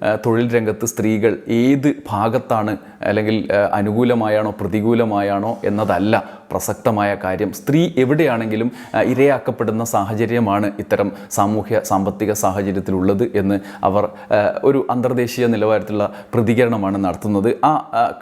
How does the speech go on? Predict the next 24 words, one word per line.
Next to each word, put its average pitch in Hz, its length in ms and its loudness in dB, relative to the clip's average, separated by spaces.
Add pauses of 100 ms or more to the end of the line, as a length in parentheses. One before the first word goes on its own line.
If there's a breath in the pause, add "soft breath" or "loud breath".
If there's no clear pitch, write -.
(120)
ചോദ്യത്തിന് 127 480 0
ഉത്തരമായി 117 580 0
അവർ, 101 220 -2 (320 loud breath)
ആ, 98 120 2
സ്ഥാപക 131 460 0
അംഗത്തിൻ്റെ 117 500 0 (260 loud breath)
മൊഴിയെക്കുറിച്ചുള്ള 113 600 0
ചോദ്യത്തിന് 104 280 0 (140)
ഉത്തരമായി 104 400 0
അവർ 98 240 0
പറഞ്ഞ 98 280 -2
കാര്യം 92 300 -2
ഇതാണ്. 90 300 -2 (300 loud breath)
അതിന് 151 220 2
മറുപടി 147 460 2
പറയേണ്ട 120 360 0 (120)
കാര്യമില്ല. 95 480 -2 (220 loud breath)
ഇതൊരു 160 200 4
വലിയ 131 360 2
വിഷയമാണ്. 110 540 -2 (300 loud breath)
അതിലേക്ക് 170 520 2
ഒരു 160 100 2
ചെറിയ 147 340 2
പ്രശ്നം, 107 380 -4